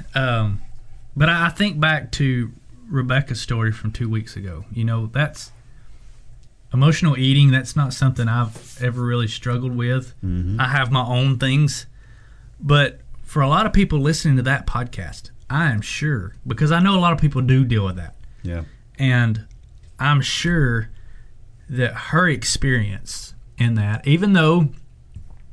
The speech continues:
Speaker 1: Rebecca called it what it is, it's sin. Even though she dealt with that, and that was a sin in her life, there again, going back to Romans eight twenty-eight,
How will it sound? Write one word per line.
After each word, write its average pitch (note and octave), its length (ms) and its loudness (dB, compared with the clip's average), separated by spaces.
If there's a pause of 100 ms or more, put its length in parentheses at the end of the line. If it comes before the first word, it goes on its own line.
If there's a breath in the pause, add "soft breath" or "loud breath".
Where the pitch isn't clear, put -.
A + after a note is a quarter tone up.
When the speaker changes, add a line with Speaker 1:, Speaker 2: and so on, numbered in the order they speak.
(280)
Speaker 1:
Rebecca B2+ 420 2
called E3+ 220 4
it D#3+ 80 2
what D#3+ 120 6
it D3 80 4
is, C#3 320 0
it's A2 140 -10
sin. C3 340 -2 (1300 soft breath)
Even F3+ 240 6
though E3 120 8
she D3 240 2
dealt B2+ 300 4
with A#2 140 0
that, A2 260 2
and A2+ 140 4
that B2 160 2
was A#2 160 2
a G#2+ 80 0
sin C3+ 420 4
in A2+ 80 2
her G#2+ 220 0
life, A2 440 -2 (1120 soft breath)
there D3+ 160 2
again, D3 280 4
going D3+ 200 4
back D3+ 180 2
to C#3+ 60 -2
Romans C#3 260 4
eight C3 140 0
twenty-eight, B2+ 480 -2